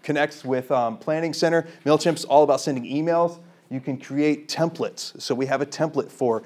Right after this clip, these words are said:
first email when somebody visits, second email, af-, like, the second week when somebody visits. You can set all these things up in a system and a process. And then in Planning Center, you can actually create workflows where you can put a new person in,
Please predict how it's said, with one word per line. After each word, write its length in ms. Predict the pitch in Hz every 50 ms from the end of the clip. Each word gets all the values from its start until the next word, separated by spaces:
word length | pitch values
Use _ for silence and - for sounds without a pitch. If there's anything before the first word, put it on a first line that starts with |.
| - - -
first 420 | - - - 165 165 156 - - 147
email 340 | 156 147 143 131 113 113
when 120 | 113 110 110
somebody 320 | - - 120 113 117 113
visits, 440 | 104 113 104 101 104 104 - - - - - -
second 520 | - - - - 180 165 170 170 - -
email, 420 | 139 131 127 123 117 110 107 - -
af-, 240 | - 123 127 - - _ _ -
like, 160 | - 113 117 -
the 60 | 120
second 340 | - - 170 - - - 120
week 220 | 123 117 - -
when 100 | 107 104
somebody 300 | - 139 120 110 104 104
visits. 420 | 101 107 107 101 107 101 - - - - - -
You 80 | - 117
can 60 | 117
set 160 | - - 147 -
all 160 | - 147 151 151
these 180 | 180 160 -
things 240 | - 156 147 135 117
up 320 | 127 123 120 113 - - -
in 80 | 113
a 40 | 110
system 640 | - - - 151 151 156 - 165 156 151 147 131 - - - _ _ _ - -
and 80 | 117
a 40 | 113
process. 680 | 113 - 147 131 139 143 - - 117 107 110 - - - -
And 120 | 131 131
then 120 | 143 151 147
in 100 | 131 -
Planning 300 | - 151 147 156 165 160
Center, 320 | - 151 139 131 127 127
you 140 | 123 127 123
can 100 | 131 131
actually 300 | 123 123 - - 135 123
create 260 | - 131 117 110 113
workflows 720 | 120 139 156 160 160 - - 135 123 120 117 113 107 -
where 100 | 117 123
you 60 | 117 -
can 120 | 123 104
put 200 | - - 151 147
a 60 | 147
new 140 | 139 135 135
person 400 | 135 139 131 120 - 127 110 107 -
in, 460 | 151 165 160 139 113 110 107 107